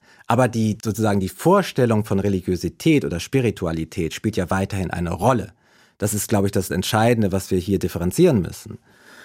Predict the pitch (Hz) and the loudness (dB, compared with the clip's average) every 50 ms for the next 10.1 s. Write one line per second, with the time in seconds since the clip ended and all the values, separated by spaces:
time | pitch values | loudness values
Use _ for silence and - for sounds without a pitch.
0 | - - _ - 120 143 170 180 - - 117 117 107 101 120 147 139 - - 95 | -20 -12 _ 2 4 6 6 4 4 0 0 0 2 2 2 2 2 0 -4 -8
1 | - - - 101 90 90 98 95 98 101 98 90 - - 85 82 82 85 82 - | -8 -6 -6 -4 0 2 2 2 2 2 0 -2 -4 -6 -8 -8 -8 -8 -10 -10
2 | - - 80 78 73 64 67 92 - _ _ _ _ - - - - 127 113 110 | -8 -8 -8 -8 -10 -10 -12 -14 -16 _ _ _ _ -18 -14 -6 -4 -2 -2 -4
3 | - - - - - 135 143 180 214 226 226 - - - - _ _ _ _ _ | -6 -10 -14 -6 -2 2 4 4 4 2 0 -4 -12 -14 -18 _ _ _ _ _
4 | - 107 107 110 117 127 175 202 - - - - - - - - _ _ _ _ | 0 2 4 4 6 4 4 2 0 -4 -10 -14 -16 -18 -20 -20 _ _ _ _
5 | _ _ _ _ - - - - 135 147 - - - - 151 135 - - - 131 | _ _ _ _ -8 -6 -4 -2 -2 -2 -4 -6 -8 -8 -8 -8 -8 -8 -8 -8
6 | 120 - - 135 123 - 107 110 107 107 104 101 101 101 - - - 113 98 82 | -6 -2 -2 -2 -2 -2 -2 0 0 0 0 0 -2 -4 -6 -4 -2 -2 -2 -2
7 | - - - - 92 - - - 127 131 127 - - 113 110 - 110 110 113 107 | -4 -8 -14 -12 -10 -8 -4 -2 -2 -2 -2 -2 -4 -4 -2 -2 0 0 2 2
8 | 107 107 104 98 110 110 - - 101 101 101 95 - 131 127 131 - - 131 127 | 2 2 0 0 -2 -2 -2 0 0 0 0 0 -2 -2 0 0 2 2 2 2
9 | 120 110 113 117 107 110 107 - - 127 131 123 - 123 110 110 107 - 110 104 | 2 2 0 0 -2 -2 -2 0 0 0 0 0 0 -2 -2 -2 0 0 0 0
10 | 104 | 0